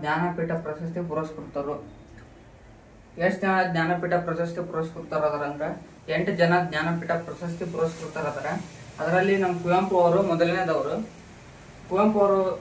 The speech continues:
ಬಗ್ಗೆ ಹೇಳ್ಬೇಕಂದ್ರ, ಕುಪ್ಪಳ್ಳಿ ವೆಂಕಟಪ್ಪ ಪುಟ್ಟಪ್ಪ ಇವರ ಪೂರ್ಣ ಹೆಸರ್ದಾಗಿರ್ತೈತಿ.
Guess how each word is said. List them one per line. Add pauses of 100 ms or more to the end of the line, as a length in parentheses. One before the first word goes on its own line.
(260)
ಬಗ್ಗೆ
ಹೇಳ್ಬೇಕಂದ್ರ,
ಕುಪ್ಪಳ್ಳಿ
ವೆಂಕಟಪ್ಪ
ಪುಟ್ಟಪ್ಪ (800)
ಇವರ
ಪೂರ್ಣ
ಹೆಸರ್ದಾಗಿರ್ತೈತಿ.